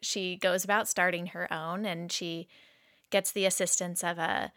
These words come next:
white man who's recently bought a home in her neighborhood named Theo, and the two of them go about compiling this tour. And as they do, they're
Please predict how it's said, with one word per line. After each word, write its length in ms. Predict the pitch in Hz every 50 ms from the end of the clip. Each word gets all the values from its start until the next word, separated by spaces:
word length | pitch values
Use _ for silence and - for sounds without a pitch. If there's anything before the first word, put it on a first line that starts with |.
| _ -
white 240 | 233 247 - -
man 220 | - 247 240 240 233
who's 260 | 220 226 214 - -
recently 420 | 214 208 202 - 208 - 202 196 185
bought 200 | - 185 185 190
a 40 | 190
home 260 | 190 208 202 196 196
in 100 | 190 190
her 120 | 202 190
neighborhood 920 | 190 180 180 185 185 185 180 185 185 180 180 180 180 180 180 180 175 214 - - _ _ _ _ _ -
named 320 | 196 180 175 190 214 - - _ -
Theo, 540 | 220 202 196 185 175 165 165 165 170 175
and 180 | 196 - 196 185
the 60 | 185
two 240 | 185 - - 196 185
of 120 | 190 175
them 200 | - 185 175 175
go 160 | 175 - 175 175
about 240 | 165 165 165 -
compiling 540 | - - 180 - - 170 170 170 165 170 180
this 160 | 185 196 -
tour. 340 | - - 330 359 370 339 294
And 180 | 247 214 208 202
as 200 | 196 202 202 -
they 160 | 220 214 220
do, 240 | - 339 349 320 277
they're 300 | 240 220 208 196 190